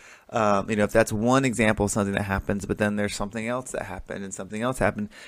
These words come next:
sooner or later, you know, your day is just consumed with things that aren't even happening at that moment. They either happened in the past and you're worried about them happening again in the future,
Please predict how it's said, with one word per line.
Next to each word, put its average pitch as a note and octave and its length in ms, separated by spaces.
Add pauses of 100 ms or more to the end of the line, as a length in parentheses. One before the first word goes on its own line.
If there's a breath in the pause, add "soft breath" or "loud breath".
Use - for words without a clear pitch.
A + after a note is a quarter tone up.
(140 loud breath)
sooner E3 600
or B2+ 80
later, C#3 340
you A2+ 140
know, A2+ 80
your A2 180
day B2 320
is A2 260
just - 460 (300)
consumed A#2+ 960 (400 loud breath)
with A#2 400
things D3 400
that - 200
aren't C3+ 340
even B2 260
happening A2+ 560
at A2 160
that G#2 180
moment. A#2+ 400 (340)
They A#2+ 220
either A#2 200
happened A2 340
in G#2+ 80
the G#2 80
past A2+ 400
and A#2 40
you're G2+ 120
worried A2 180
about G2+ 240
them G2+ 100
happening G#2 320
again G2+ 140
in F#2+ 80
the - 60
future, F3+ 480